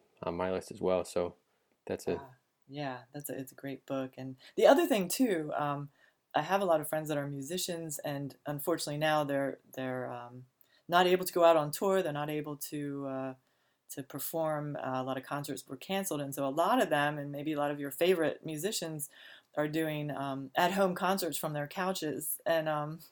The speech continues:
Speaker 2: <laughs> and some of them do have, uh, accounts where you can give, you know, give tips if you like, you know. But that has certainly been, uh, something that we tune into in the evenings is, uh, you know, people, just musicians kind of, um,
Speaker 1: Yeah,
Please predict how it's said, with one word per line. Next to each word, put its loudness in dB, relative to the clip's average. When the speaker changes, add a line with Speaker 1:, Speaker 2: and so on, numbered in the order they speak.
Speaker 2:
<laughs> -16
and 0
some 6
of 6
them -2
do 2
have, 2
uh, 0
accounts 0
where -2
you -4
can -8
give, -6
you -8
know, -8
give -8
tips -4
if -8
you -6
like, -8
you -10
know. -8
But -6
that 6
has -2
certainly -2
been, -6
uh, -4
something -6
that -6
we -6
tune -6
into -4
in -8
the -8
evenings -10
is, -12
uh, -12
you -12
know, -12
people, -14
just -16
musicians -10
kind -18
of, -16
um, -8
Speaker 1:
Yeah, 0